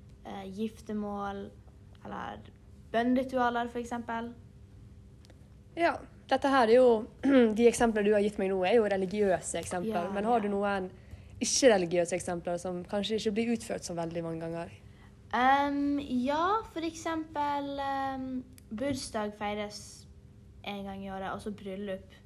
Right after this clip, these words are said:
Speaker 1: vanligvis kanskje en gang i livet.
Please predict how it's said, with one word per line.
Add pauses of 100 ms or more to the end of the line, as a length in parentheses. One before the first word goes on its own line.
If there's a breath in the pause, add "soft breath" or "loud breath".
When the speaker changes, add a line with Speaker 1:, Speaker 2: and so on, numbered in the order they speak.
(420)
Speaker 1:
vanligvis
kanskje (1120)
en
gang
i
livet.